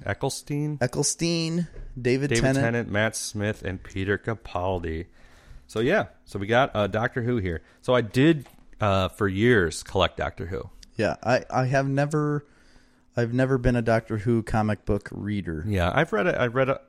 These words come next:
Speaker 1: quite a bit of it. Um, I haven't been collecting it now for a couple years.
Speaker 2: Well, about three, I
Speaker 1: <laughs>
Speaker 2: think.
Speaker 1: About three. So I did cancel my subscription to Doctor Who at some point.
Speaker 2: Yeah.
Speaker 1: I don't know why.
Speaker 2: Okay.
Speaker 1: I was, I, I've done some major purges
Speaker 2: That's good.
Speaker 1: over the years. Um,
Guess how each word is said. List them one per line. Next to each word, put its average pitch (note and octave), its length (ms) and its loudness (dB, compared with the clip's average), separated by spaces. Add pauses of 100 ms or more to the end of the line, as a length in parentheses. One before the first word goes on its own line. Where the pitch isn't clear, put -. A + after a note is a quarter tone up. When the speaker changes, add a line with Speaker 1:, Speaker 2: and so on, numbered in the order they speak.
Speaker 1:
quite A2+ 240 0
a C#3 60 0
bit G#2 160 2
of E2+ 100 0
it. G#2 260 0
Um, F#2+ 460 0
I G#2+ 100 0
haven't B2+ 360 2
been G#2+ 140 4
collecting G2+ 360 -2
it F2+ 140 -4
now E2+ 100 -2
for F#2 140 -4
a - 40 -8
couple G2 260 -4
years. A2+ 420 -4 (560)
Speaker 2:
Well, A#2 100 2
about B2+ 260 4
three, A2+ 380 -2 (140)
I - 80 -4
Speaker 1:
<laughs> - 0 -
Speaker 2:
think. G#2+ 280 -6
Speaker 1:
About A2+ 200 -4
three. A2+ 240 2 (240)
So A2 120 2
I G#2+ 60 6
did A2 180 0
cancel A2 400 -2
my F#2 180 -2
subscription - 520 -6
to E2+ 80 -4
Doctor F2 320 -6
Who F2+ 140 -4
at F2 100 -8
some F#2 160 -6
point. F#2 240 -6 (300)
Speaker 2:
Yeah. A2+ 140 2
Speaker 1:
I - 20 0
don't F2+ 100 -2
know E2+ 120 -4
why. D#2+ 200 -8 (180)
Speaker 2:
Okay. B2+ 200 -6
Speaker 1:
I B2 100 4
was, C#3 200 2
I, C#3 120 4 (240)
I've A2+ 180 0
done B2+ 220 2
some G2+ 240 0
major G2+ 300 2
purges G2+ 680 0 (680)
Speaker 2:
That's C#3 220 -2
good. F2+ 340 -6
Speaker 1:
over F2+ 180 -4
the F2 80 -4
years. F2 320 -6 (600)
Um, C#3 520 2